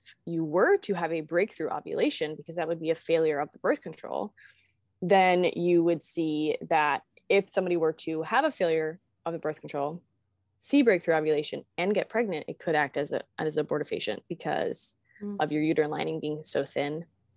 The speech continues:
Speaker 2: Yep.
Speaker 1: that it wouldn't be conducive to sustaining a pregnancy.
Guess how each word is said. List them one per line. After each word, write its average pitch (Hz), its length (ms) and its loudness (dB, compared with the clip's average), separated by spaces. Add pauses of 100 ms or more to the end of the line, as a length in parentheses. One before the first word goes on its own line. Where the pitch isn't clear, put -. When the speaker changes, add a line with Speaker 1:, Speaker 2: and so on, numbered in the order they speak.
(120)
Speaker 2:
Yep. 214 80 -10
Speaker 1:
that 156 160 2
it 147 80 2
wouldn't 156 280 2
be 147 120 -4
conducive - 480 -6
to 92 360 -6 (440)
sustaining - 400 -6
a - 20 -10
pregnancy. - 500 -12